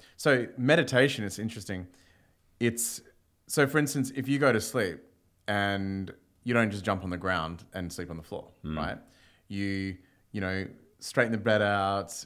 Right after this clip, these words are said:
Speaker 1: make sure the cushion's all comfortable,
Speaker 2: Mm.
Speaker 1: and get your, you know, you might put the aircon on, whatever, whatever makes yourself feel very comfortable,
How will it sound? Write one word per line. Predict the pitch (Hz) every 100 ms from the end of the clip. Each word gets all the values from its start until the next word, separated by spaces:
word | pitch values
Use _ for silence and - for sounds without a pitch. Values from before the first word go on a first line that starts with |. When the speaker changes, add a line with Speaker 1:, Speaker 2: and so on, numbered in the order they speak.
| -
Speaker 1:
make | 113 113
sure | 107
the |
cushion's | - 117 107 107 101
all | 98
comfortable, | 95 104 101 101 101 101 98 92 _
Speaker 2:
Mm. | 113 85 76
Speaker 1:
and | 113 113
get | 135
your, | 131 117 113 -
you | 120
know, |
you | 107 110
might | 110
put | 107
the | -
aircon | 127 135 135 127
on, | 127 120
whatever, | 120 117
whatever | 101 117 151 185
makes | 143 123 131
yourself | 123 - 113 101
feel | 107
very | 95 104 107 104
comfortable, | - 104 107 117 165 -